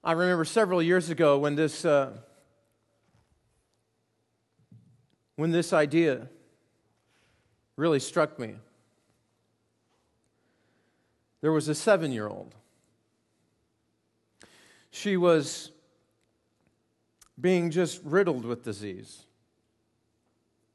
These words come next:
Her poor little body was just slowly deteriorating because of tumors. And we were on our knees constantly. I mean, the, the church was constantly praying.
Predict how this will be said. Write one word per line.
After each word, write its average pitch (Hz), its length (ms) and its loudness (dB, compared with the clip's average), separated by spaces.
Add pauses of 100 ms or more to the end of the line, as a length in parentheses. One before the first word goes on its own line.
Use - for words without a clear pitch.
(320)
Her 170 80 -8
poor 214 280 4
little 190 200 4
body 160 400 6
was 127 260 -2
just 151 300 -6 (260)
slowly 175 640 2
deteriorating 120 840 -6
because 113 340 -8
of 101 120 -14
tumors. 110 580 -14 (2250)
And 175 100 -6
we 214 100 0
were 190 140 2
on 175 100 2
our 143 120 0
knees 143 580 -4
constantly. 120 880 -8
I 117 60 -10
mean, 139 240 -12
the, 131 60 -12
the 113 180 -18
church 139 680 -6
was 107 400 -14
constantly 147 680 -6
praying. - 440 -16